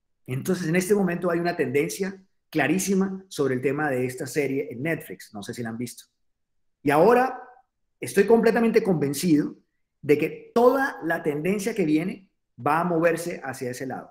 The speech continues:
pensando en replicar un poco el éxito de ese, de, de esa, de ese contenido que es un poco el juego del calamar. Esto también funciona así, y vas a tener en algún momento que entender que a veces la idea que tienes o el proyecto que tienes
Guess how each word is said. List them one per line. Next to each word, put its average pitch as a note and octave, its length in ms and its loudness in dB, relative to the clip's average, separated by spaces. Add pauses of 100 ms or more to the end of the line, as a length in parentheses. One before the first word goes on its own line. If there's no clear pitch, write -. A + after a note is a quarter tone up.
(160)
pensando G3+ 580 4
en G#3+ 80 -2
replicar E3+ 760 0 (420)
un D#3 140 -6
poco D#3 420 -4
el C#3 160 -2
éxito D3 600 -6 (140)
de B2+ 300 -2
ese, D3 380 -2 (460)
de, C3 320 -4
de C3 100 -6
esa, E3 380 -8
de C#3+ 120 -4
ese F#3 160 -4
contenido D#3 800 -2 (180)
que B2+ 160 -6
es B2 120 -8
un C#3 80 -10
poco C#3 200 -6
el B2+ 80 -10
juego B2+ 260 -8
del B2 100 -8
calamar. G2 360 -10 (600)
Esto D#3 180 -6
también G3 260 8
funciona F#3 440 4
así, F#3 360 -6 (600)
y E3+ 120 0
vas D#3 220 2
a G#3+ 80 2
tener E3 260 2
en G3 80 2
algún D3+ 200 0
momento F3 400 -4
que F3+ 60 -2
entender C#3 680 -4 (120)
que D#3 120 0
a C3+ 40 2
veces C#3+ 280 0
la F#3+ 120 2
idea D3 320 4
que F#3 100 0
tienes D#3+ 380 -2
o C#3 40 0
el B2+ 100 -4
proyecto C#3 480 -2
que B2 100 -4
tienes C3+ 500 -8